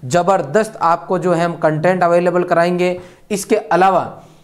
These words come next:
इस कोर्स के अंदर हम आपको, यदि आप ऑफलाइन ज्वाइन करते हो, तो उसी कोर्स को हम आपको ऑनलाइन अवेलेबल कराएंगे। सेम क्लास आपके पास लाइव आएगी।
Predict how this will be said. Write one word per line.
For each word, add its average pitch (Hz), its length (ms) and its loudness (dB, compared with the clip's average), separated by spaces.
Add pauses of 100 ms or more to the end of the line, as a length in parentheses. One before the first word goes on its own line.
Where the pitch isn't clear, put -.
(420)
इस 220 120 -4
कोर्स 226 340 2
के 240 80 0
अंदर 196 260 2
हम 190 180 2
आपको, 202 500 -2 (160)
यदि 170 220 2
आप 202 240 2
ऑफलाइन 208 440 0
ज्वाइन 190 240 2
करते 190 340 0
हो, 196 360 0
तो 208 60 2
उसी 202 440 -2
कोर्स 202 360 0
को 208 140 0
हम 180 180 2
आपको 185 460 -2 (220)
ऑनलाइन 185 400 2
अवेलेबल 190 440 2
कराएंगे। 196 560 0 (220)
सेम 214 480 -2
क्लास 202 500 0
आपके 180 280 0
पास 190 360 0 (180)
लाइव 160 380 2
आएगी। 147 420 0